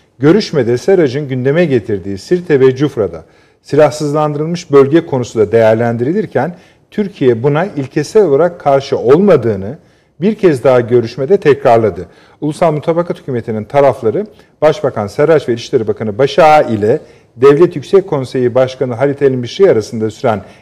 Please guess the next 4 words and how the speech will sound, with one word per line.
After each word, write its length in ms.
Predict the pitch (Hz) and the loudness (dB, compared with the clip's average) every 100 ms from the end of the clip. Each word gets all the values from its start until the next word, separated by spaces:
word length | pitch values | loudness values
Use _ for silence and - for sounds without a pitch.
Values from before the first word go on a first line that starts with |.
| _ | _
gerginlikte 800 | 117 143 135 135 165 175 175 113 | 2 4 4 0 -4 -4 -2 -2
toplantıda 560 | 156 151 143 127 147 185 | 0 0 -2 -6 -2 -2
görüşüldü. 720 | 147 139 131 - 110 90 85 _ _ - | 2 0 -2 -6 -8 -10 -18 _ _ -6
Erdoğan'ın 680 | 135 175 170 143 117 123 | 2 2 4 0 0 -6